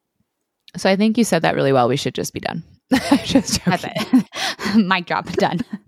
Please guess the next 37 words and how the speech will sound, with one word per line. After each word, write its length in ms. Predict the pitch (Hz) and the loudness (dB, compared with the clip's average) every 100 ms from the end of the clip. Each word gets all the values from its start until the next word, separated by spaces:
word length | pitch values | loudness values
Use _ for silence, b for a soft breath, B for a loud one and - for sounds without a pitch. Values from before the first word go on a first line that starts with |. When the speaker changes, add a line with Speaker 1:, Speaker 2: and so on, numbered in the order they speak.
| - | -8
Speaker 2:
<laughs> 80 | 190 - - - - B B B B B B B | -6 -6 -6 -8 -8 B B B B B B B
Speaker 1:
So 280 | - - 320 | -6 2 4
I 360 | 294 320 392 523 | 4 4 2 -2
actually 260 | 523 - 370 | -4 4 4
learned 300 | 285 233 233 | 6 4 4
a 40 | |
lot. 400 | 214 196 165 190 - | 4 4 6 4 2
I 140 | 226 | -2
have 180 | 262 453 | 0 0
heard 400 | 311 208 170 180 | 2 4 4 2
the 80 | 190 | -2
term 340 | 190 220 214 | 0 2 2
sludge 640 | 220 - 220 214 214 208 - | 0 2 4 4 4 0 -2
and 420 | - 180 175 180 175 | 2 4 6 4 4
biosolid 640 | 151 147 165 180 175 160 | 2 0 0 2 2 2
used 260 | 156 160 | 0 0
before, 540 | - 156 - 147 156 180 | -2 -2 2 4 4 4
but 260 | 175 160 - | 4 2 2
this 180 | 175 - | -2 0
is 160 | 175 | 0
obviously 420 | 160 147 151 151 | 0 0 0 -2
something 440 | 160 151 151 151 151 | -2 -4 -4 -4 -2
that 160 | 143 | -2
we 120 | - 143 | -2 -4
do 100 | 139 | -4
not 160 | - | -4
do 100 | - | -4
in 80 | 139 | -4
our 100 | 120 | 0
operation. 520 | - - 208 220 196 | 0 2 2 2 0
I 100 | 175 | 0
don't 260 | 156 139 131 | 2 2 0
have 180 | 156 139 | -4 -4
any 180 | 139 135 | -4 -6
neighbors 520 | 139 156 160 165 165 | -2 0 2 2 2
that, 180 | 170 | 0
at 80 | 160 | 0